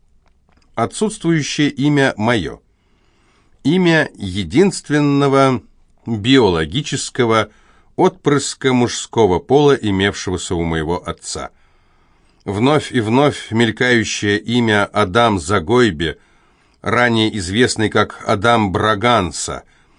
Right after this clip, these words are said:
а еще раньше как Адам Синай, а до того если, как пронюхали и потом сообщили нам замечательные газетные ищейки,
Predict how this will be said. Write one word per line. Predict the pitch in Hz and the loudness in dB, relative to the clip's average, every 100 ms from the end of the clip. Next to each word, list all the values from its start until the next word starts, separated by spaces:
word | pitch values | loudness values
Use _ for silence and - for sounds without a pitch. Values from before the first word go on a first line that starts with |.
| _ | _
а | 98 101 | -4 -4
еще | 92 - 120 | -2 0 2
раньше | 120 113 107 | 2 0 -4
как | - 107 - - - _ | -2 -2 -2 -20 -20 _
Адам | 113 113 104 107 90 87 117 110 95 | 2 4 4 2 -2 2 2 2 -2
Синай, | - - 104 110 101 64 - _ _ _ _ _ _ - | -6 -6 -2 0 0 -2 -12 _ _ _ _ _ _ -6
а | 95 92 90 - | 0 2 2 0
до | 90 85 92 | -6 -2 0
того | 82 110 123 170 170 _ _ _ _ - | 0 -2 0 0 -2 _ _ _ _ -12
если, | 90 107 - 107 | -4 -2 -2 -4
как | 110 101 - | -2 -2 -2
пронюхали | 98 101 107 - 95 92 - _ _ _ _ | -2 0 -2 -2 0 0 -2 _ _ _ _
и | 101 98 | -4 -2
потом | 104 104 110 92 | -2 -2 -2 -2
сообщили | 104 95 - 98 | -2 -4 -4 -4
нам | 95 95 95 | -2 -2 -4
замечательные | 101 85 110 - 107 - 95 98 | -6 -4 -4 0 -2 -2 -4 -2
газетные | 90 95 104 - 101 101 101 | -2 -2 -2 -2 -4 -4 -6
ищейки, | - - 113 85 - 85 | -10 -4 -4 -4 -6 -10